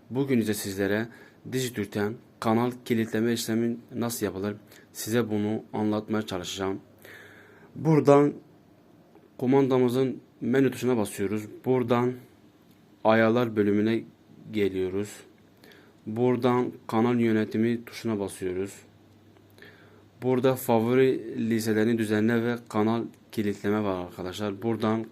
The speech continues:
kanalları kilitleye basıyoruz. Buradan bizden şifre istiyor. Dört tane sıfır gireceğiz. Bir,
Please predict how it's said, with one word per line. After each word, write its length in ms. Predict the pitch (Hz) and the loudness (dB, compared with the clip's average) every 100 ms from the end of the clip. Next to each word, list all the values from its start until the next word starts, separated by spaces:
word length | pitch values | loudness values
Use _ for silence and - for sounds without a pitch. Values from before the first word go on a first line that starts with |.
| - | -6
kanalları 640 | 104 104 101 107 113 117 - - - - | 0 2 2 2 0 -4 -10 -20 -20 -14
kilitleye 460 | - 98 - 107 104 | -8 -8 -4 -2 -2
basıyoruz. 440 | 95 - 92 95 98 | -2 -6 -8 -8 -6
Buradan 460 | 117 117 113 113 117 117 - - - - _ _ _ | -4 -2 0 0 0 -6 -20 -20 -20 -20 _ _ _
bizden 440 | 107 104 117 120 113 - - _ _ | -2 0 0 0 -4 -14 -20 _ _
şifre 420 | - - 113 110 98 | -10 -4 -2 0 -2
istiyor. 460 | 92 - 98 98 - - - - _ - | -2 -2 -2 -2 -10 -20 -20 -20 _ 0
Dört 200 | 113 120 | 2 2
tane 180 | 117 110 | 4 2
sıfır 220 | - 110 | 0 -4
gireceğiz. 560 | 92 98 87 95 92 101 | -2 -2 0 -2 -4 -2
Bir, 340 | 107 101 - | 0 0 -4